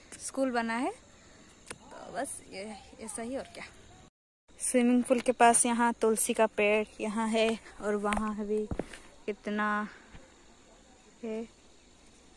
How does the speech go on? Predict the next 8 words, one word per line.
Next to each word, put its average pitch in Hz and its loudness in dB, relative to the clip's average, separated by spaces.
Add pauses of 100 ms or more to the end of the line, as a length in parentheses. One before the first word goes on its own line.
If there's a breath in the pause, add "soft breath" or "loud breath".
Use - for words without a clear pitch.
(720)
ये 262 -6
पिछला 262 0
साइड 247 0
पर 240 -4
जंगल 220 -2
की 233 -6
तरह 214 -6
है। 240 -8